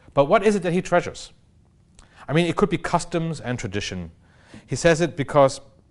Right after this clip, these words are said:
around here, this is the way things are done. So maybe it's custom and tradition that he truly values.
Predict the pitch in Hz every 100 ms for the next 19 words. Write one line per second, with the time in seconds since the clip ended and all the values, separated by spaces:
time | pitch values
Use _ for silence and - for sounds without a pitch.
0 | _ _ _ - 120 120 135 117 - 180
1 | 170 123 117 123 123 117 120 113 113 107
2 | - - - 131 117 110 110 113 95 82
3 | 80 113 113 117 - - 139 131 120 -
4 | 131 143 101 85 107 - 123 113 101 98
5 | 90 76 -